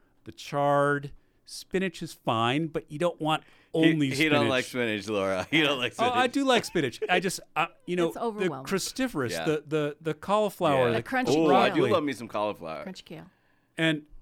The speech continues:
Speaker 1: so those are really
Speaker 2: All right.
Speaker 1: where the nutrition is packed in there.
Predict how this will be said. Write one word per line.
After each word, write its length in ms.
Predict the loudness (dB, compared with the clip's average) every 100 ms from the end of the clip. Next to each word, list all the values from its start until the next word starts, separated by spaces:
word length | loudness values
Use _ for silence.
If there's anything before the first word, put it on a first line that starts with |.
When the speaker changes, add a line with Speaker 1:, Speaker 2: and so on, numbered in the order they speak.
| -14
Speaker 1:
so 240 | -4 0
those 240 | 2 0 0
are 100 | -6
really 600 | -6 -8 -4 -2 2 2
Speaker 2:
All 60 | 2
right. 120 | 0
Speaker 1:
where 160 | 2
the 140 | 2 0
nutrition 600 | -4 -6 -8 -6 -8 -8
is 160 | -10
packed 440 | -12 -14 -12 -10 -10
in 140 | -10
there. 220 | -10 -14